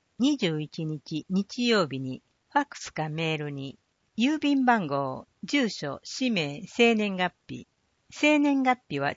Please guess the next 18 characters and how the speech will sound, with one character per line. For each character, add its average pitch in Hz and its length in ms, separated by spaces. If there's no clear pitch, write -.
中 269 220
学 247 220
生 214 240
以 214 80
下 143 160
だ 135 120
け。 - 300
電 269 240
話 262 140
番 220 260
号、 131 340
口 294 220
座 277 180
名 160 220
を 139 180
書 170 80
い 139 120
て、 123 320